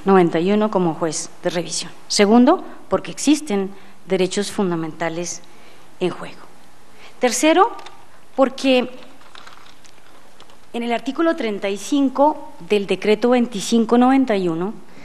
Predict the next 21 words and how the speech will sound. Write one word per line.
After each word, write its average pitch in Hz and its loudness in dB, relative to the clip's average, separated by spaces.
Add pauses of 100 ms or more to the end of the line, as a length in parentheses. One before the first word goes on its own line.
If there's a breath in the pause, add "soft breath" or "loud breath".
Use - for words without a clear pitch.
(400 loud breath)
efectivamente, 202 0
con 185 0
relación 190 2
a 196 4
la 196 4
decisión 180 2
de 208 2
revisión, 214 2
se 190 -2
establece 175 2
que 208 2 (480 loud breath)
el 170 0
juez, 190 2 (140)
ah, 151 -4
de 147 -4
revisión, 202 6
la 190 4
Corte 185 -2
Constitucional, 208 2
entonces - -6
podrá 185 2